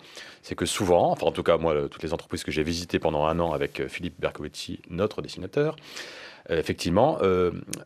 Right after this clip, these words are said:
un des discours, c'était, mais on constate aussi, et on en est très heureux, que ça permet de renouer parfois avec les bénéfices. Ça permet de ne pas mourir, parce que, euh, certaines entreprises ont basculé au moment de la crise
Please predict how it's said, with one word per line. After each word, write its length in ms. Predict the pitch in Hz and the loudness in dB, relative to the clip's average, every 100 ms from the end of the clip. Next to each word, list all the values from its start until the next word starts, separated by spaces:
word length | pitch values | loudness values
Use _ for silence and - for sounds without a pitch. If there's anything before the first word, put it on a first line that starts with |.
| - | 0
un 180 | 104 117 | 2 4
des 140 | 107 | 4
discours, 560 | 101 101 - 120 139 170 | 2 -2 -2 2 2 2
c'était, 400 | - - 113 147 | -2 2 4 6
mais 260 | 143 117 123 | 6 6 6
on 340 | 113 104 98 | 6 4 2
constate 400 | 90 101 - 104 | 2 2 2 2
aussi, 440 | 98 - 131 190 | 0 0 0 4
et 180 | 160 101 | 4 4
on 140 | 87 85 | 4 2
en 100 | 82 | 0
est 80 | |
très 240 | 78 95 78 | 2 2 4
heureux, 260 | 82 127 | 2 2
que 140 | 170 101 | 2 -2
ça 160 | - | -2
permet 240 | 85 82 104 | -2 -2 0
de 80 | 82 | 0
renouer 500 | 80 120 123 123 110 | 4 4 6 6 4
parfois 280 | - - 98 | 2 0 0
avec 140 | 85 | 2
les 60 | 82 | 0
bénéfices. 600 | 78 76 110 165 - - - - - - - | -2 -4 -4 -4 -4 -8 -14 -20 -20 -20 -4
Ça 160 | - 151 | 0 6
permet 300 | 175 170 160 | 8 8 8
de 80 | |
ne 80 | 127 | 8
pas 160 | 123 135 | 8 8
mourir, 400 | 131 113 151 190 | 8 6 4 2
parce 160 | - | -6
que, 100 | - | 0
euh, 560 | 98 95 82 80 - - | 2 2 0 -2 -2 -4
certaines 320 | - 123 143 120 | -4 0 2 2
entreprises 340 | 110 123 113 | 0 -2 0
ont 80 | 101 | 2
basculé 400 | 98 - 107 98 | 0 0 0 2
au 80 | 104 | 4
moment 180 | 104 120 | 4 4
de 60 | 104 | 4
la 80 | |
crise 380 | 85 - 117 135 | 2 0 -2 -2